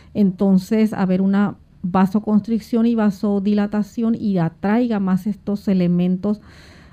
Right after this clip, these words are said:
hacia esa parte afectada.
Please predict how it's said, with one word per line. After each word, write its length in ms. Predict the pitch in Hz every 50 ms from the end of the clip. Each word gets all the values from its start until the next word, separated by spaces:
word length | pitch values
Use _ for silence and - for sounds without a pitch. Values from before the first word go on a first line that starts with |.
| - -
hacia 600 | - 208 196 196 - - 220 214 202 208 208 208
esa 460 | - - 196 190 185 190 - 202 196 -
parte 320 | 196 185 190 185 - 202
afectada. 840 | 190 185 190 - 208 208 - _ - 233 220 214 202 202 214 247